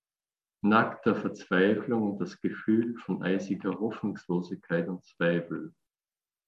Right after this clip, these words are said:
Eisiger Hoffnungslosigkeit.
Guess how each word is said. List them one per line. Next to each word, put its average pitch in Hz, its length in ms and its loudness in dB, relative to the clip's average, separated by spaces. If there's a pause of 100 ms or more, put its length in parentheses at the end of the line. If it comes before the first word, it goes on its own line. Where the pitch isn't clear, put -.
(1400)
Eisiger 101 880 0
Hoffnungslosigkeit. 85 1200 -6